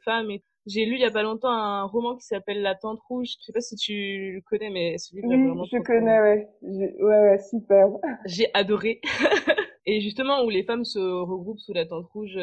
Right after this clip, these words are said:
Speaker 1: pendant leurs règles et où elles parlent de tout et elles accouchent toutes ensemble, où il y a du coup cette transmission. Et il y a pas longtemps, j'ai écouté un, il y a un podcast qui s'appelle Birth on Earth, où c'est, euh, une nana qui interviewe des femmes qui ont accouché un peu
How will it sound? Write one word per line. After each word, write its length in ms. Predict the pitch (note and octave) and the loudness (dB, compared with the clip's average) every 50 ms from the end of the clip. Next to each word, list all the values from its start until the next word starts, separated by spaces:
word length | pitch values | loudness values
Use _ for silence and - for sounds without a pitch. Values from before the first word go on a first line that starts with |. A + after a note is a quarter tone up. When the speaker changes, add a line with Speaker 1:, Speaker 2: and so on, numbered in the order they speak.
| F3 E3+ | -6 -6
Speaker 1:
pendant 320 | F3 F3 F3 F3 F3+ F3+ | -8 -8 -6 -6 -6 -4
leurs 220 | F3+ F3 F3 F3 E3+ | -4 -2 -4 -4 -4
règles 300 | F#3 G#3 A3 G#3 G#3 G3 | -4 -6 -6 -6 -6 -6
et 160 | E3+ E3 E3 | -6 -6 -6
où 140 | D#3+ D3+ D#3+ | -6 -4 -6
elles 120 | D3+ D#3 - | -6 -6 -4
parlent 420 | - G3 G3 G3 G3 F#3 E3+ E3 | -2 -2 -2 0 0 -2 -2 -2
de 140 | D#3 D#3+ D#3 | -2 -6 -10
tout 280 | E3 - A3 A#3 A3+ | -8 -8 -6 -2 0
et 100 | A3 G3+ F#3 | 2 2 4
elles 240 | E3+ E3 E3 D#3+ E3+ | 4 4 2 2 -2
accouchent 420 | D#3+ D#3+ - - G3+ - - F#3+ E3+ E3+ F3 | -2 -2 -4 -10 -10 -8 -6 -6 -6 -8 -8
toutes 160 | - E3+ - | -14 -12 -10
ensemble, 380 | D#3+ D#3+ E3 - G3+ G#3 G3+ G3 - _ _ _ _ _ | -10 -10 -8 -8 -8 -6 -6 -8 -10 _ _ _ _ _
où 60 | - F#3+ | -8 -4
il 60 | F#3+ | -4
y 20 | |
a 60 | F#3 | -4
du 160 | F#3 E3+ E3+ E3+ | -4 -4 -8 -8
coup 80 | - | -8
cette 220 | A3+ A#3 G3 F3 - | -4 -4 -4 -4 -6
transmission. 560 | - G3 F#3+ F#3 - G3+ F#3+ G3 - - C4 C4+ - | -12 -14 -14 -14 -12 -14 -14 -12 -8 -8 -8 -6 -4
Et 60 | - | -2
il 40 | G#3+ | 0
y 60 | F#3+ | 0
a 40 | F#3 F3+ | 2 0
pas 80 | A3 | 0
longtemps, 260 | A3+ A#3+ A#3+ C#4 C#4+ | -2 -2 -2 -4 -6
j'ai 160 | C4+ A3 G#3+ F#3+ | -4 -2 -2 -4
écouté 420 | F3+ F3 _ - G#3 - - B3 | -4 -4 _ -20 -12 -6 -4 -2
un, 360 | A3+ G#3 G3 F#3 F3+ F3+ F3 F3 F3+ F3 - - | -2 0 -2 -2 -2 -2 -4 -4 -6 -10 -12 -10
il 80 | - F#3 | -6 -4
y 40 | |
a 80 | F3 F3 | -2 -2
un 120 | E3+ F3 | -2 -4
podcast 360 | F3 - G3+ G#3 - A#3 B3 B3 | -4 -6 -8 -6 -4 -4 -6 -4
qui 60 | - - | -4 -6
s'appelle 240 | F3+ F3 - F3 E3+ E3+ | -6 -4 -4 -6 -6 -6
Birth 260 | D#3+ F#3+ G#3 A3+ A#3 - | -6 -6 -6 -6 -6 -8
on 160 | A3+ G3+ G3 | -8 -8 -6
Earth, 380 | G3+ A3+ D4 - - - _ _ _ _ _ _ - | -6 -6 -8 -10 -14 -20 _ _ _ _ _ _ -16
où 40 | G3+ | -16
c'est, 320 | G3+ - - G#3+ G#3+ G#3+ G3+ | -14 -8 -2 0 2 4 4
euh, 340 | G3 F#3+ F#3 F3+ F3+ F3 - - | 6 6 6 8 6 6 4 0
une 160 | - F#3+ F#3 F3+ | -4 -8 -6 -4
nana 240 | F3 F3+ F#3+ G3+ | -4 -4 -4 -6
qui 180 | G#3 _ - G3+ | -8 _ -10 -8
interviewe 400 | F3+ F3 F3 F3 F3 F3 F3+ G3+ | -8 -6 -4 -6 -6 -6 -8 -10
des 200 | F#3+ G3 F#3 F3 | -8 -8 -8 -6
femmes 260 | - G#3 G3+ G#3+ A3 | -6 -6 -6 -6 -6
qui 80 | G#3+ G3+ | -8 -8
ont 40 | F#3 | -8
accouché 360 | F3+ F3+ _ - E3+ - G#3 | -8 -8 _ -12 -10 -8 -8
un 40 | F#3+ | -8
peu 140 | F3 F3 | -8 -10